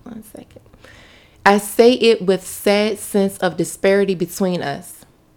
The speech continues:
I am not included within the pale of this glorious anniversary.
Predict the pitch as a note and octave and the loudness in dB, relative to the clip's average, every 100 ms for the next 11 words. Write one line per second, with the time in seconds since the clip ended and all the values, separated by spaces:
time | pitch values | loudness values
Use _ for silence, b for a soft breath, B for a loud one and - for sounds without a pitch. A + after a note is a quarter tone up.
0 | b b b b G3+ G#3 F3 E3+ F#3 G3 | b b b b 0 0 -2 -2 -2 -2
1 | F#3 E3 - - A#3+ G#3 D3+ - - E3+ | -2 -4 -8 -4 -2 -2 -6 -10 -8 -6
2 | F#3+ F3 D#3+ - - G#3 F3+ D#3+ D#3+ - | -4 -4 -4 -6 -4 -2 0 -2 -6 -12
3 | b b F3 D3+ F3+ F3 D3 F3 F3+ E3 | b b 0 2 -2 -2 0 2 2 0
4 | E3 F3 D#3+ D3 D#3+ E3 - - - | -2 -4 -4 0 0 -2 -6 -14 -14